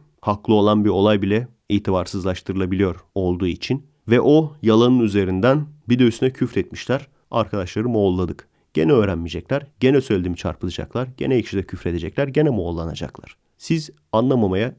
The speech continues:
öğrenmemeye devam edin. En azından şunu bilin. Sizin sayenizde, sizin kaynaklarınızla güzel şeyler yapacağız biz, merak etmeyin. Sizin kaynaklarınızı kullanarak sizi Moğollayıp bunları gene güzel, faydalı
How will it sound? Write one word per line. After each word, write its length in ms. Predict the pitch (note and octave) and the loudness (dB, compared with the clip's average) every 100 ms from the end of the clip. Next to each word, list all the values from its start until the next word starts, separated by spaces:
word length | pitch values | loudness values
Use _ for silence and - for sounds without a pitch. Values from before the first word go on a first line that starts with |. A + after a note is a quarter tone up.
| - | -4
öğrenmemeye 640 | G2+ G#2 A2+ F#2 F2 A2 - A#2+ | -2 0 0 0 -2 -6 -8 -2
devam 220 | B2+ A#2+ | 0 0
edin. 220 | D#2+ G#2+ _ _ | -4 -10 _ _
En 120 | A#2+ F#3 | 2 4
azından 460 | E3 A2+ G2 E3 - _ | 4 4 2 2 -4 _
şunu 320 | - D3 D3+ | -2 2 4
bilin. 260 | A#2+ C3 D3+ _ | 4 2 0 _
Sizin 300 | - A2+ E3 | -10 -2 -2
sayenizde, 800 | E3+ D#3 C3+ G#2+ G2 F2 G#2 D3 - | 2 4 6 4 2 2 0 0 -8
sizin 280 | - G#2+ C#3+ | -8 -4 -4
kaynaklarınızla 1120 | D3 A2+ A2 A#2 - A2+ C3 D3+ F#2+ F#2 C#3 _ _ | -2 0 0 -2 2 2 4 2 2 -2 -4 _ _
güzel 340 | G#2 G#2+ C#3+ C#3+ | -6 0 2 2
şeyler 300 | - A#2+ A#2 | 2 2 4
yapacağız 480 | G2+ G#2 A2 G2+ | 2 2 2 0
biz, 120 | E2 E2 | -4 -8
merak 340 | E2+ F#2 F2+ | -4 -2 -2
etmeyin. 340 | G2+ - - G2+ _ - | -4 -6 -12 -16 _ -18
Sizin 240 | - A#2 | -2 0
kaynaklarınızı 760 | A#2 A2 G#2+ G#2 G#2 G#2+ A2 A#2+ | 2 2 2 0 -2 -2 -4 -4
kullanarak 640 | G#2 G2+ A#2+ A#2 A#2+ - _ _ | -2 0 0 0 -2 -8 _ _
sizi 260 | - A#2 C3+ | -8 -2 2
Moğollayıp 600 | B2 A#2 A#2 A#2+ D#3+ - - - | 4 4 4 4 2 -4 -16 0
bunları 300 | G#2+ B2 C3 | 4 4 4
gene 200 | C#3 D3 | 4 4
güzel, 340 | B2+ A#2 C3+ | 4 2 2
faydalı 520 | C3 A#2 A2 A2 C3+ | 2 2 4 4 2